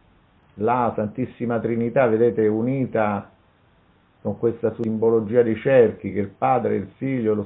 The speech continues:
Spirito Santo sono tre persone uguali e distinte,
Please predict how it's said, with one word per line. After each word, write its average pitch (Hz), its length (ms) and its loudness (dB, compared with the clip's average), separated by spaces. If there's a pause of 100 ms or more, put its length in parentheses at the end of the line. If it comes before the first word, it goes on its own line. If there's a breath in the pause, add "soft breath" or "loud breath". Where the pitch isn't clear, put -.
Spirito 113 480 -4
Santo 110 480 -2
sono 104 420 -4 (380 soft breath)
tre 113 200 0
persone 120 680 -2
uguali 110 680 2
e 107 220 -2
distinte, 98 920 -6